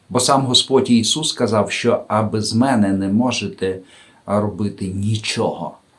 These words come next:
І тому, е, чи зважаю я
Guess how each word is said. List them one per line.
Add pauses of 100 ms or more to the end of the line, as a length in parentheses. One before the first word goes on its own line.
(460)
І
тому,
е, (100)
чи
зважаю (540)
я